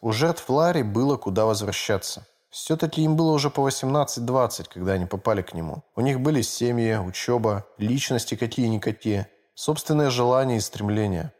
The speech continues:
У них был шанс на исцеление после травмы. Они говорят, что большой частью преодоления травмы было воссоединение с семьей и с собой самим настоящим. У меня же некуда возвращаться. Не было изначально никакого предыдущего «я»,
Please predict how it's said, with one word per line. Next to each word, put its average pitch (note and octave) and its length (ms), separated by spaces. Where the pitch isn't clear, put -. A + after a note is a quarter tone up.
У G#2 80
них D3 220
был C#3 180
шанс C#3+ 460
на A#2+ 80
исцеление A2+ 680
после G#2 380
травмы. G2 560
Они A2+ 240
говорят, C3+ 320
что A#2+ 720
большой A2+ 380
частью B2+ 340
преодоления B2 640
травмы G2+ 420
было A#2 220
воссоединение A#2 720
с - 60
семьей A#2 500
и - 80
с - 80
собой G#2 360
самим G#2 320
настоящим. F#2+ 800
У - 80
меня A2+ 340
же E3 120
некуда C3+ 420
возвращаться. G#2+ 840
Не G2 220
было F3 220
изначально C3 500
никакого G2+ 480
предыдущего G2+ 640
«я», G2 320